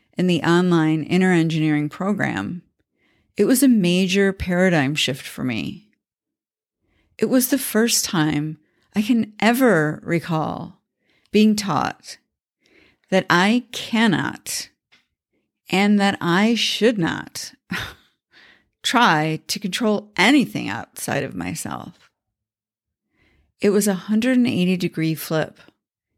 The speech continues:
from my lifelong efforts at controlling everything. Even with years of studying Buddhist and other spiritual principles, working on my meditation practice,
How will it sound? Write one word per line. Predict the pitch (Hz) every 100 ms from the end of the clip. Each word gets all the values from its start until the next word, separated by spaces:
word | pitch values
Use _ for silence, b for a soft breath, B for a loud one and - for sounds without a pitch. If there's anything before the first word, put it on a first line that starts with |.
| _ _ _ _
from | - 202 175
my | 170
lifelong | 165 160 170 202 214 202 196
efforts | 151 156 147 - - - _ _ _ _ -
at | 165
controlling | 175 170 - 175 175 160 -
everything. | 165 160 143 147 143 - - - 180 - _ _ _ _ _ _ _ _ _ _ _ _ _ _ _ _ _ -
Even | 226 262 226
with | 185 170
years | 180 190 180 160
of | 151 143
studying | - 165 160 151 151 160
Buddhist | 147 180 175 180 - - - -
and | - 151
other | - 170 175 180
spiritual | - 165 160 175
principles, | - 165 156 - - - - - _ _ _ _ _ _ _ _ _
working | - 214 214 180 165
on | 156
my | 156
meditation | 156 151 147 - 175 - 151
practice, | 160 - - - - -